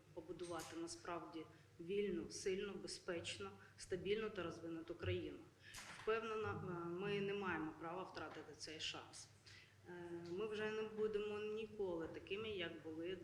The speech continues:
до, е, цієї жахливої повномасштабної війни, я точно ні. Е, але як і до повномасштабної війни,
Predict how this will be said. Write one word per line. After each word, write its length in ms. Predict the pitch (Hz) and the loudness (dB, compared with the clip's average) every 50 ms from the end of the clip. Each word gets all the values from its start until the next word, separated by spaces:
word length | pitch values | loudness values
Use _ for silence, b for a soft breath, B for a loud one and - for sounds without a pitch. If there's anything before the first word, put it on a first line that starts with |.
| 151 | -4
до, 400 | 147 165 165 170 175 180 180 180 | -2 -2 -2 0 -2 -2 -4 -4
е, 1080 | 170 - 165 165 165 160 156 151 151 156 151 143 139 - - - - - - - - - - | -4 -6 -8 -8 -10 -8 -10 -10 -10 -10 -10 -12 -12 -14 -18 -20 -20 -20 -20 -20 -18 -12 -8
цієї 320 | - - 180 170 165 160 | -2 0 2 4 4 4
жахливої 640 | 160 165 165 - - 185 196 196 196 196 190 190 185 185 185 | 2 0 -4 -4 -2 0 0 2 2 0 0 0 -2 -2 -2
повномасштабної 800 | 165 165 165 156 160 160 160 - - 170 160 165 170 165 160 156 | 0 0 0 0 -2 -4 -4 -4 -4 -2 -2 0 0 0 -2 -2
війни, 360 | 160 160 175 185 196 214 220 - - - - 180 | -2 -2 -2 0 0 -2 -2 -4 -6 -10 -10 -6
я 340 | 175 180 185 185 190 185 - - - - - - | -2 0 0 0 0 -2 -6 -10 -14 -16 -16 -10
точно 360 | - 160 143 - - - 151 - | -8 -6 -6 -6 -8 -10 -12 -14
ні. 460 | - - - - - - - B B B B B B B B B B B - | -14 -16 -16 -18 -20 -20 -18 B B B B B B B B B B B -6
Е, 220 | 170 170 175 170 175 185 196 | -4 -2 -2 -2 -2 0 4
але 220 | 196 214 226 226 | 6 6 6 6
як 240 | 226 202 214 214 214 - - - - 202 | 6 6 6 6 4 2 -4 -8 -6 -4
і 440 | 202 202 202 208 208 202 208 196 | -2 0 2 2 4 6 6 6
до 420 | 196 202 185 - 202 202 202 202 202 | 6 4 2 2 4 4 6 4 4
повномасштабної 880 | 202 202 196 202 196 196 202 196 - - 202 190 180 175 170 170 165 147 | 4 2 2 2 2 0 0 0 0 2 4 4 4 4 4 0 0 -2
війни, 220 | 156 151 151 151 | -2 -4 -6 -6